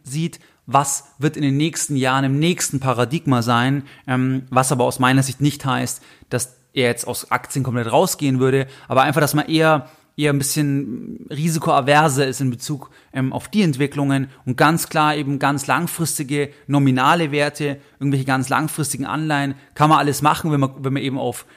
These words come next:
auf weitere Zinssenkungen setzt, aber es ist auf jeden Fall fragwürdig, inwieweit diese Schulden, inwieweit die wirklich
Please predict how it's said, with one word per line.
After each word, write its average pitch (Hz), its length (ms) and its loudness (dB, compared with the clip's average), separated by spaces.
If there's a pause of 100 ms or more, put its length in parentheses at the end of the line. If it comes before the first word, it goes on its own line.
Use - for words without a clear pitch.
(120)
auf 117 120 -6
weitere 135 360 2
Zinssenkungen 156 720 0
setzt, 139 360 0 (200)
aber 135 160 2
es 135 60 2
ist 147 60 4
auf 143 100 2
jeden 165 120 2
Fall 147 100 2
fragwürdig, 151 760 2 (200)
inwieweit 143 540 0
diese 180 260 -6
Schulden, 175 680 -2 (280)
inwieweit 156 380 0
die 139 120 -4
wirklich 196 520 0